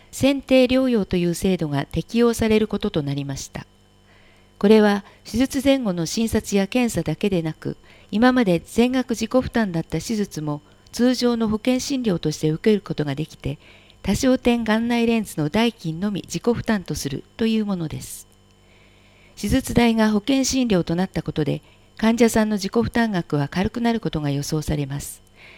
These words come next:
しかし、生命保険会社などの民間の医療保険の先進医療給付では、多焦点眼内レンズは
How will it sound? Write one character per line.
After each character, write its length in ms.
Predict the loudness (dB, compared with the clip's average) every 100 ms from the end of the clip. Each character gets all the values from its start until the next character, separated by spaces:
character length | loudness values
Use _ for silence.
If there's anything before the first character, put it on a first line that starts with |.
| -20 -18
し 80 | -2
か 140 | 0
し、 260 | 0 -4 -6 -12 -20 _ _ _
生 260 | -2 2 4
命 200 | 6 6
保 80 | 6
険 260 | 4 4
会 160 | 4 2
社 140 | 2
な 120 | 0 0
ど 100 | 0
の 140 | -2
民 240 | -2 -2
間 240 | 0 0 0
の 120 | 0
医 60 | 4
療 180 | 4
保 80 | 4
険 220 | 2 0
の 220 | 0 -4 -4
先 260 | -2 0 0
進 280 | -2 0
医 60 | 2
療 160 | 2 0
給 220 | 0 0
付 120 | 0
で 120 | 0
は、 180 | 0 -4 -10 -20 -16 -2
多 100 | 0
焦 260 | 4 4
点 220 | 4 2 2
眼 240 | 0 2
内 180 | 2 2
レ 120 | 0
ン 80 | 0
ズ 100 | -2
は 160 | -2